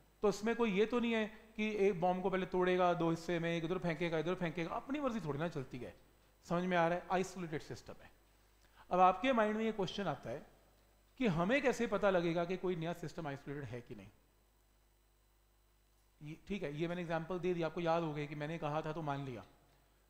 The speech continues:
पर हमें पता कैसे लगेगा कि नया system isolated है कि नहीं? और ऐसे कितने example हमें आएंगे जिसमें हमें test करना पड़ेगा कि isolated है कि नहीं?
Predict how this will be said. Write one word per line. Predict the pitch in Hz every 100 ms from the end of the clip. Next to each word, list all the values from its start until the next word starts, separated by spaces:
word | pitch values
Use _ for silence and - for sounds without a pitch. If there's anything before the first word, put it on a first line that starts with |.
| _
पर | 220
हमें | 240 262
पता | 196 254
कैसे | 240 233 226
लगेगा | 185 170 170
कि | 175 202
नया | 175 185
system | 175 196 190
isolated | 156 - 175 185
है | 135 127 131
कि | - 165
नहीं? | 165 240 - - _ _ -
और | 214
ऐसे | 208 262
कितने | 214 226 277
example | 254 220 202 208
हमें | 202 202
आएंगे | 156 156 196
जिसमें | 190 - 202
हमें | 196 214
test | 220 -
करना | 214 190
पड़ेगा | 180 165 170
कि | 190
isolated | 180 160 - 165 170
है | 147 151
कि | 160
नहीं? | 156